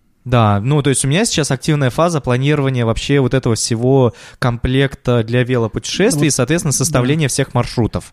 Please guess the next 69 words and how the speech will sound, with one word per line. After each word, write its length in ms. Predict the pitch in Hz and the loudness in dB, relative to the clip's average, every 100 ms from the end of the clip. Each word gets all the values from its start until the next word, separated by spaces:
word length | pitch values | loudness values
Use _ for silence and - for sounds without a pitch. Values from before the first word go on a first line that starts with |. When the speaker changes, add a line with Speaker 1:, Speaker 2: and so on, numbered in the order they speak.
| _ | _
Speaker 2:
Да, 280 | 165 135 113 | -8 -6 -6
супер. 320 | 117 143 123 | -6 -6 -4
Вот 120 | 123 - | -6 -4
смотри, 200 | 165 139 | -2 -2
то 60 | |
есть 80 | 135 | -4
как 140 | 156 | -4
бы 60 | 143 | 0
первая 240 | 202 185 165 | 2 2 0
история 320 | - 175 151 | 0 0 0
здесь, 260 | 170 262 | 0 0
как 160 | - 180 | -2 -4
бы, 140 | 156 139 | -2 -2
что 140 | 160 | -2
если 160 | 156 175 | -2 -2
бы 80 | |
это 80 | 170 | -2
было 160 | 175 170 | 0 0
бы 80 | 170 | 2
уже 160 | 156 | 0
запланировано, 680 | 147 175 175 170 135 127 127 | 0 2 4 4 2 2 0
и 40 | |
ты 100 | 127 | -2
прям 200 | 139 143 | -2 0
вот 100 | 135 139 | 0 0
идеально, 300 | 160 143 127 | 0 2 0
ты 80 | |
просто 220 | 135 143 151 | -2 -4 -4
представляешь 500 | 143 - 160 147 123 | -4 0 2 2 0
себе, 540 | 139 135 131 127 120 | -4 -2 -2 -2 -2
как 100 | 131 127 | -4 -4
бы, 60 | |
как 220 | 139 151 | -2 0
именно 180 | 151 131 | 0 0
ты 100 | 127 | 0
едешь, 340 | 185 277 190 151 | 0 0 0 -2
это 180 | 147 | -4
такая 340 | 139 147 135 120 | -4 -2 -2 0
<laughs> 200 | 139 139 | 0 0
трогательная 420 | 175 160 - 139 | 0 0 0 -2
сцена 240 | - 160 | 0 0
в 80 | 139 | 2
духе 220 | 156 156 | 2 2
Амели, 320 | 143 151 214 277 | 4 4 4 2
как 220 | 170 139 | 0 0
бы, 260 | 123 131 160 | 0 2 0
и 100 | 190 | 2
можно 220 | 190 175 | 2 4
было 140 | 160 | 4
бы 80 | 151 | 2
сказать: 200 | - 165 | 0 -2
«Просто 240 | 156 - | -2 0
расслабься 360 | 143 - 180 165 | -2 0 0 0
и 20 | |
получай 360 | 147 151 151 160 | 2 2 2 2
удовольствие». 520 | 147 151 131 120 117 - - - - - - | 4 2 0 -2 -4 -8 -20 -20 -20 -14 -4
А, 320 | 135 131 127 | 0 2 2
но 120 | 151 | 2
поскольку, 400 | 165 - 190 170 | 0 0 -2 0
как 120 | 185 | 0
бы, 60 | 170 | 2
ты 80 | 180 | 2
об 100 | 180 | 2
этом 200 | 180 180 | 2 2
думаешь 300 | 180 151 - | 4 2 0
как 180 | 160 151 | -2 -2
вот 140 | 143 | -4
типа 180 | 156 147 | -2 -2
проектно, 580 | - 196 311 - 143 | 0 0 0 0 -2